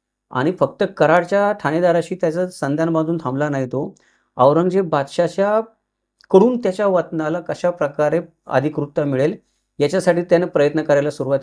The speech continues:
केली. कराडच्या देशमुख, त्याचं कारण असं होतं की ज्या वेळेला ताराबाईंनी सही शिक्का मारला याच्या वतनावर अधिकृतपणे की आता गिरजोजी यादव कराडचा देशमुख झालेला आहे, ताराबाईंच्या सह्या, शिवाजीराजेंच्या सही शिक्क्याने ताराबाईंच्या संमतीने.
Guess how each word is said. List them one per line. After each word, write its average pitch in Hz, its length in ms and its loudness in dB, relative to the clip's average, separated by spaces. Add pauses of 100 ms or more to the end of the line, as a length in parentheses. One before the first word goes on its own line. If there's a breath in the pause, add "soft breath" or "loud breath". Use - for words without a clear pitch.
केली. 139 260 -6 (580)
कराडच्या 180 400 4
देशमुख, 180 400 -4
त्याचं 160 220 -2
कारण 156 320 0
असं 170 220 -4
होतं 131 260 -2
की 147 140 -6
ज्या 143 280 0
वेळेला 139 340 2 (580)
ताराबाईंनी 143 680 2
सही 147 220 -4
शिक्का 147 320 -4
मारला 139 320 0
याच्या 139 240 0
वतनावर 127 440 -2
अधिकृतपणे 127 640 -4
की 139 120 -4
आता 139 220 0 (440 soft breath)
गिरजोजी 147 420 0
यादव 143 220 4
कराडचा 139 380 2
देशमुख 135 320 -6
झालेला 127 300 -4
आहे, 135 80 -4
ताराबाईंच्या 131 460 -2
सह्या, 131 240 -2
शिवाजीराजेंच्या 139 680 2
सही 131 180 -4
शिक्क्याने 135 400 -4
ताराबाईंच्या 139 420 -2
संमतीने. 131 480 -4